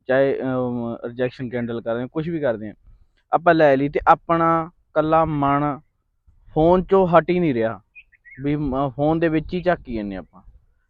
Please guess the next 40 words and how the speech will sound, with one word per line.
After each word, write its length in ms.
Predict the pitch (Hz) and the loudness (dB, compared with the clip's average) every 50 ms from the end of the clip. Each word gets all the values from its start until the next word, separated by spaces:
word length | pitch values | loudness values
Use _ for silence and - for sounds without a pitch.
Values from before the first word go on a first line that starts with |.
| _ _ - | _ _ -2
ਤਾਂ 100 | 151 156 | 0 0
ਮਤਲਬ 340 | 151 147 131 143 151 156 | 0 -2 -2 0 2 4
ਆਪਾਂ 320 | 156 156 147 123 - 135 135 | 6 4 4 2 0 -4 -4
ਨੂੰ 140 | 139 139 131 | -4 -4 -4
ਟ੍ਰੇਡਿੰਗ 340 | 135 131 127 127 127 123 | -2 -2 -2 -2 -2 -2
ਨਹੀਂ 200 | 110 101 101 101 | -4 -4 -6 -8
ਆਉਂਦੀ। 260 | 92 90 85 78 - - _ - _ _ _ _ _ _ _ _ _ _ _ _ _ - | -8 -10 -12 -14 -18 -20 _ -20 _ _ _ _ _ _ _ _ _ _ _ _ _ -2
ਜਿਹੜਾ 260 | 135 151 156 180 208 | 2 4 6 6 6
ਬੰਦਾ 320 | 208 185 170 165 170 175 185 | 6 4 2 4 4 4 4
ਟ੍ਰੇਡਿੰਗ 340 | 175 175 170 165 180 190 | 4 0 0 0 -2 -2
ਸਹੀ 360 | 175 - - - 185 185 220 214 | -4 -6 -2 2 2 2 4 4
ਕਰਦਾ 340 | 196 170 147 127 110 110 | 4 4 4 4 0 -4
ਨਾ, 140 | 113 127 139 | -4 -4 -2
ਜਿਹੜੇ 240 | 143 147 151 156 170 | -2 -2 0 0 0
ਨੂੰ 140 | 175 175 160 | -2 -2 -2
ਆਪਦੇ, 300 | 147 139 135 120 127 135 | -2 -2 -4 -4 -2 -2
ਆਪਦੇ 420 | 135 135 123 117 113 135 135 131 - _ _ _ _ _ _ - | -2 -2 -4 -6 -6 -6 -6 -6 -8 _ _ _ _ _ _ -4
ਨੌਲੇਜ 360 | 131 131 127 127 131 131 131 | -2 0 2 2 2 2 0
'ਤੇ 120 | 117 143 147 | 0 0 -2
ਮਾਣ 340 | 139 135 123 117 113 113 120 | -2 -2 -2 -2 -4 -4 -4
ਹੁੰਦਾ 220 | 123 120 113 113 | -6 -4 -2 -2
ਵੀ 140 | 113 120 127 | -2 -2 -4
ਹਾਂ 320 | 120 123 131 120 117 117 | -4 -4 -4 -2 -2 -4
ਮੈਂ 180 | 117 120 120 120 | -4 -6 -8 -8
ਸਹੀ 280 | - - 131 131 139 | -8 -6 -6 -6 -4
ਕਰਦਾ, 340 | 127 123 104 95 90 90 101 | -4 -6 -6 -6 -8 -12 -14
ਵੀ 120 | 101 104 107 | -12 -12 -12
ਮੈਨੂੰ 440 | 110 113 110 110 110 113 113 110 | -10 -10 -8 -8 -8 -8 -8 -8
ਆਉਂਦੀ 300 | 110 110 104 101 98 95 | -8 -8 -10 -12 -14 -18
ਹੈ, 60 | - _ _ _ _ _ _ _ _ _ _ _ _ _ _ _ - | -20 _ _ _ _ _ _ _ _ _ _ _ _ _ _ _ -10
ਅਹ, 300 | - 127 127 127 127 131 131 | -6 -4 -2 -2 -2 -2 -2
ਵੀ 280 | 139 147 147 147 120 - - | -2 -4 -4 -4 -4 -4 -4
ਐਕੂਰੇਟ 420 | 143 147 - - 170 175 170 165 160 | -6 -4 -2 0 0 2 0 0 0
ਤਾਂ 100 | 175 165 | -2 -2
ਕੁਛ 240 | - 175 165 - | -2 -4 -4 -4
ਵੀ 80 | 180 185 | -4 -2
ਨਹੀਂ 120 | 196 202 | -2 -2
ਹੁੰਦਾ 160 | 196 165 147 143 | -2 0 0 0
ਹੰਡਰਡ 300 | 151 143 135 123 127 113 | 0 -2 -4 -4 -6 -8
ਪਰਸੈਂਟ, 340 | 127 139 143 131 131 135 | -8 -8 -8 -8 -8 -10